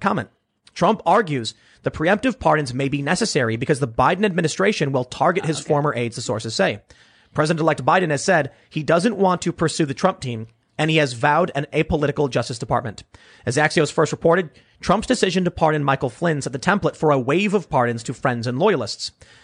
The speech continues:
Speaker 1: One senior administration official said the practice has since expanded, with pardons being discussed like Christmas gifts. The White House pardon system doesn't entirely consist of the president's freewheeling offers. White House attorneys are working through a more traditional process,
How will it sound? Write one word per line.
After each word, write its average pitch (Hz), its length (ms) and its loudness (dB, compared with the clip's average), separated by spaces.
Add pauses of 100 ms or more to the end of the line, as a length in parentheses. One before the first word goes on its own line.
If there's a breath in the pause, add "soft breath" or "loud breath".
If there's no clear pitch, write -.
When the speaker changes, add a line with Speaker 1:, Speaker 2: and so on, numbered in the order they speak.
(140 soft breath)
Speaker 1:
One 156 220 2
senior 180 300 0
administration 160 480 0
official 139 460 0 (280)
said 175 100 0
the 160 60 0
practice 175 420 2
has 175 180 0
since 165 200 -2
expanded, 170 640 0
with 143 160 -4
pardons 180 360 0
being 170 200 0
discussed 139 420 -4
like 160 180 0
Christmas - 380 -2
gifts. - 380 -8 (500 soft breath)
The 127 80 -2
White 143 220 2
House 202 160 2
pardon 185 300 2
system 165 320 0
doesn't 151 220 0
entirely 185 380 0
consist 160 400 -2
of 160 60 -4
the 165 80 -2
president's 139 400 -2
freewheeling 127 640 -4
offers. 143 400 -2 (340)
White 147 140 2
House 160 120 2
attorneys 165 380 0
are 143 160 2
working 165 360 0
through 165 240 -2
a 143 120 2
more 147 300 2
traditional 160 320 -2
process, 220 500 0